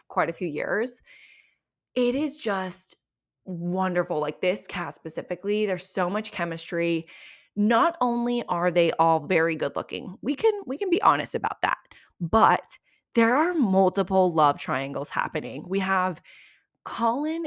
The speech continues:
Gary, and Daisy in a love triangle. We have Gary, Mads, and Alex in a love triangle. And then we have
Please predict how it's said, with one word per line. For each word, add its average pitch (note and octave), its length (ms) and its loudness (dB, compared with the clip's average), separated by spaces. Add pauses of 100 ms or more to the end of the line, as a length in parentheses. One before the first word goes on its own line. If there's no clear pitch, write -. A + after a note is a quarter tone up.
(140)
Gary, G3 600 0
and G#3 180 -2
Daisy - 560 -6 (220)
in F3 100 -6
a E3 60 -2
love C#3+ 200 0
triangle. - 520 -4 (340)
We G3 80 -6
have F#3+ 260 0 (320)
Gary, F#3 760 0
Mads, F#3 600 -2
and G3 200 -4
Alex - 640 0 (100)
in F#3 120 -4
a F3+ 60 -2
love F#2+ 220 -2
triangle. - 540 -10 (380)
And C4+ 160 2
then F4+ 180 0
we E4 100 -4
have G#3 500 0